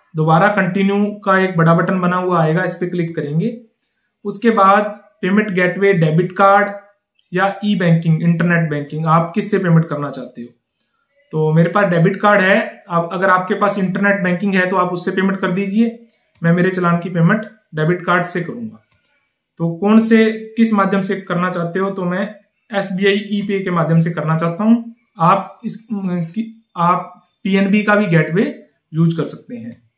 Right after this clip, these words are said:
प्रोसीड पे क्लिक करेंगे। उसके बाद ये अलग आगे विंडो पे चला जाएगा। अब कंटिन्यू पे क्लिक करेंगे,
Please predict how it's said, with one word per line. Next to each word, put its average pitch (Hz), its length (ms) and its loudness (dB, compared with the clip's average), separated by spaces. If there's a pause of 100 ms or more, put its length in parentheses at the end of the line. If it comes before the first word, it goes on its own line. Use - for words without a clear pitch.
(1080)
प्रोसीड 170 420 2
पे 190 120 2
क्लिक 180 260 -4
करेंगे। 226 600 2 (500)
उसके 196 240 -4
बाद 185 520 0 (1080)
ये 190 480 2 (1000)
अलग 214 280 0
आगे 185 240 2
विंडो 180 260 2
पे 170 60 0
चला 143 200 -4
जाएगा। 120 320 -14 (260)
अब 170 100 -12
कंटिन्यू 180 400 0
पे 196 100 0
क्लिक 202 260 -2
करेंगे, 214 420 0